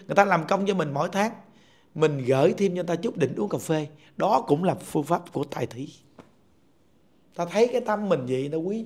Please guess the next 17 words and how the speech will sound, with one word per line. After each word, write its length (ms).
trọng 180
mình 120
là 100
tài 220
thí. 200
Còn 180
đối 200
với 120
gia 140
đình 300
mình, 200
đối 160
với 100
dòng 220
họ, 240
đối 140
với 120